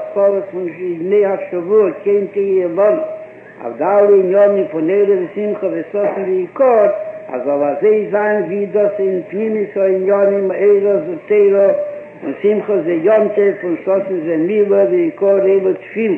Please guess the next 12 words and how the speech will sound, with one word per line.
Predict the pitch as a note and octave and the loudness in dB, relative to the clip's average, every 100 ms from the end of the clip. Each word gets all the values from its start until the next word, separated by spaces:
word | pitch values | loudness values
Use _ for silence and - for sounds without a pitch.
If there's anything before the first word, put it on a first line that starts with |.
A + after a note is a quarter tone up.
| - - - - - - - - | -6 -16 -20 -20 -20 -20 -20 -14
וועט | B2+ - | -12 -10
עס | C#3+ C#3+ | -8 -4
אראפברענגען, | C#3+ C#3+ A3 F#3+ F#3 G#3 F#3+ F3 E3+ | -2 2 4 4 4 2 2 0 0
למטה | D#3+ D#3+ G3 G3+ G3+ | 0 2 0 0 0
מסורת | F3+ F3 - G3 G3 G3 | 0 -2 0 2 2 0
טפחים | - F#3+ G3+ G3+ G3 F3 | -2 0 2 2 -2 -2
און | E3 | -2
בגלות | D3 D3 G3 A3 G3+ F3 - | -4 -2 2 4 4 2 -2
ביז | G3+ G#3+ F3+ | -6 -4 -2
אין | F#3 F3 E3+ | 0 0 0
ענינים | F#3+ G3 F#3+ E3 | 2 2 2 0
גשמיים. | F3+ G#3 - C3+ A2 | 0 0 -2 -8 -12